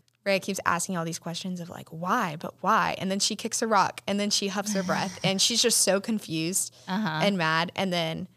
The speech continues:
Speaker 1: at the end of it, she's like, "All right, whatever. I'm gonna go make crafts with Gigi. <laughs> Like, just get me out of this." And I was like,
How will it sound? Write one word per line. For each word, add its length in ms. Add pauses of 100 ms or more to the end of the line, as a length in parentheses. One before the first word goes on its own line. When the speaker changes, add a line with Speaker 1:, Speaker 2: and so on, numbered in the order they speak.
(320)
Speaker 1:
at 120
the 120
end 160
of 80
it, 160
she's 160
like, 160 (120)
"All 100
right, 200
whatever. 320
I'm 140
gonna 160
go 300 (300)
make 200
crafts 360
with 140
Gigi. 500
<laughs> 440
Like, 240
just 240
get 160
me 100
out 160
of 140
this." 260
And 460
I 60
was 100
like, 180